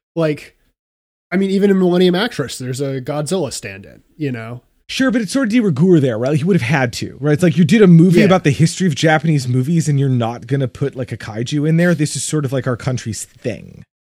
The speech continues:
Speaker 1: <laughs> Fair.
Speaker 2: Right?
Speaker 1: Good
Speaker 2: It'd be
Speaker 1: point.
Speaker 2: like, I'd be like, "Let me do a movie about American movies. There will be no superheroes or cowboys in it." It's like, n-, no, like, those are the things we do.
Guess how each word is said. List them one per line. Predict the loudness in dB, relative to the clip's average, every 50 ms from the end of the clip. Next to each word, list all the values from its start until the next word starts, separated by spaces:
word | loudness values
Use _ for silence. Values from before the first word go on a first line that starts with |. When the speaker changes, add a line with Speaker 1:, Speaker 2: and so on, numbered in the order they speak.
| _ _ _ _ -6
Speaker 1:
<laughs> | -4 -4 -4 -6 -8 -12 -12 -12 -14
Fair. | -10 -4 -2 -2 -2 -2 -4 -4 -6 -4 -2
Speaker 2:
Right? | 0 2 4 4
Speaker 1:
Good | 4 2
Speaker 2:
It'd | 2 2
be | 2
Speaker 1:
point. | 0 0
Speaker 2:
like, | -2 -8 _ -20 -20 -20 -20 -8 -2
I'd | 0 2
be | 4 4
like, | 4 4 2
"Let | 0 0 0
me | 0 0
do | 2 2 2
a | 4
movie | 4 4 2 2 2 0 0 0
about | 0 0 0 0 0 0
American | 0 0 0 0 -2 -2 -2 -2 -2
movies. | 0 -2 -2 -2 -2 -4 -2
There | -2 -2
will | -2 -2
be | -2 -2
no | -2 0 0 -2
superheroes | -2 -4 -6 -10 -8 -8 -6 -4 -4 -4 -4 -4 -4
or | -6 -8
cowboys | -8 -6 -6 -6 -6 -8 -8 -10 -12
in | -14 -16
it." | -18 -20 _ _ _
It's | _ -10 -8
like, | -8 -8 -10 _ _ -4
n-, | -4 -4 -4 -4 -2
no, | 0 0 0 0 -2 -2 -4 -6 -8 -10 -8
like, | -8 -6 -6 -2
those | 0 2 2 2 0
are | -2
the | -4 -6
things | -6 -6 -6 -4 -2 -2 -2 -4 -6
we | -8 -12 -14
do. | -14 -16 -16 -18 -20 -20 -20